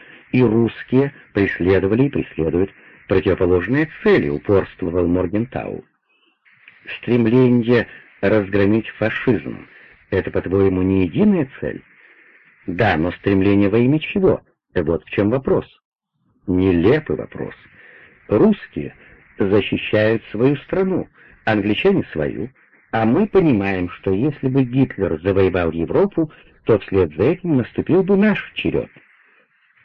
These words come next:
«Всё это правильно, мистер президент», согласился Моргентау, «но позвольте дать более широкое толкование целей всех трёх держав. Россия стремится подчинить себе соседние государства и насадить там коммунизм.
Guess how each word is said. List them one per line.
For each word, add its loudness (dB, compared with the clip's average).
«Всё 2
это 0
правильно, 2
мистер -2
президент», -4
согласился -2
Моргентау, -4
«но 0
позвольте 0
дать 0
более 0
широкое 0
толкование -2
целей 2
всех -2
трёх -2
держав. -8
Россия 2
стремится 0
подчинить 0
себе 0
соседние 0
государства -2
и 4
насадить 0
там -2
коммунизм. -4